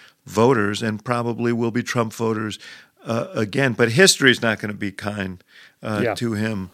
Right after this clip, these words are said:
Speaker 1: uh, on this issue. So, Murphy, today we have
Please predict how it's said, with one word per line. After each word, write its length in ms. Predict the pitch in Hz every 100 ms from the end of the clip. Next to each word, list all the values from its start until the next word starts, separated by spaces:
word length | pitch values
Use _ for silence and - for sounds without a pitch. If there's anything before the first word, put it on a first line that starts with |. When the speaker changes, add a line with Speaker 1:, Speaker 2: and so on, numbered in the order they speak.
| - _
Speaker 1:
uh, 60 | - 104 107
on 220 | 104 101
this 220 | 101 92
issue. 360 | 107 104 107 90 92 -
So, 100 | 120
Murphy, 520 | 120 139 156 139 127 120 107
today 340 | 139 131 135
we 220 | 139 131
have 420 | 127 131 127 107